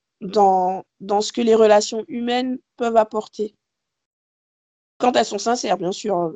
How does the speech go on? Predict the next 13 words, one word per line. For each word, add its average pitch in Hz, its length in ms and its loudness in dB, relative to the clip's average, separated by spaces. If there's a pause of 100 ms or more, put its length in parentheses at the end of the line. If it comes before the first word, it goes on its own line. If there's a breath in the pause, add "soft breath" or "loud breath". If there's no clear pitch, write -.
Après, 202 240 -2
si 185 160 0
ce 175 100 -8
sont 185 120 -8
pas 175 140 -8
des 170 100 -6
relations 170 340 -4
sincères, 170 440 -6
euh, 139 200 0
non. 226 200 -2
Mais, 180 420 6
euh, 170 140 8 (420 soft breath)
c'est, 208 460 0